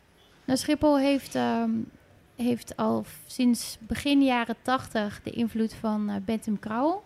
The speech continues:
Want zij zijn al, eh, als heel jong bureau begin jaren tachtig al hier en daar voor kleine projecten aan de slag. En op een gegeven moment in negentien achtentachtig staat Schiphol voor een grote,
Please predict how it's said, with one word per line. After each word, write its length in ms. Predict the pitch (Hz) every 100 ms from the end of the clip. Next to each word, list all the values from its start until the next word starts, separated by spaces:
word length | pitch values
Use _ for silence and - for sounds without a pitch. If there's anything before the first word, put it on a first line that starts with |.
| _
Want 220 | - 240 -
zij 180 | 226
zijn 320 | 220 226 220 214
al, 260 | 208 214 -
eh, 240 | 202 202
als 120 | 214
heel 260 | 208 254 240
jong 260 | 208 262
bureau 320 | 226 220 202 190
begin 320 | 202 254 226
jaren 260 | 208 196 208
tachtig 440 | 214 - - 175
al 160 | - 208
hier 240 | 220 214
en 100 | 208
daar 320 | 202 202 196
voor 240 | 196 214 202
kleine 260 | 226 214
projecten 760 | 214 202 208 247 - 262 262 -
aan 160 | - 240
de 80 | 233
slag. 480 | - 269 392 - -
En 300 | - 226 220
op 80 | 214
een 60 | -
gegeven 180 | 262 254
moment 180 | 254
in 80 | 247
negentien 320 | 233 226 233
achtentachtig 800 | - - - 262 254 262 - 240 -
staat 320 | - 220 214
Schiphol 280 | - - 220
voor 140 | 208
een 80 | 208
grote, 520 | - 233 233 214 208